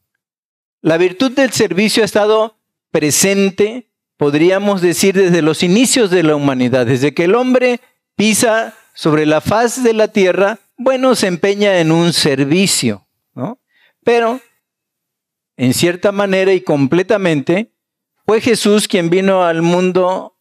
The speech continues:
a servirnos de una manera como no se había hecho antes. Porque Él vino a servirnos con su vida, siendo el mismo Dios, que eso, eh, se va a ver la próxima vez que toquemos Filipenses, ¿no?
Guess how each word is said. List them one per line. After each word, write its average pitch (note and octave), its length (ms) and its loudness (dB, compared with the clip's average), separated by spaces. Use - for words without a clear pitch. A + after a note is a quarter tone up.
a D3 240 0
servirnos F#3 1080 0
de E3 220 -4
una F#3 220 0
manera F3 580 -2
como D3 300 -2
no F3 320 0
se F3+ 220 -2
había D3 300 2
hecho C#3+ 340 -2
antes. - 500 -8
Porque F3 320 -2
Él G3 120 -2
vino G3 200 0
a F#3 80 0
servirnos F3+ 640 -2
con D#3+ 200 -2
su F#3 140 -2
vida, G3 400 0
siendo D#3+ 420 -2
el D#3 120 0
mismo D#3+ 420 0
Dios, E3+ 600 -2
que D#3 140 -2
eso, D#3 320 -2
eh, E3+ 340 -4
se D3 240 -4
va D3+ 140 2
a - 20 2
ver D3+ 380 0
la C#3 100 2
próxima D#3 460 -2
vez C#3+ 180 -2
que D3+ 80 -2
toquemos C#3 460 -4
Filipenses, D#3+ 1000 -4
¿no? F3+ 240 -12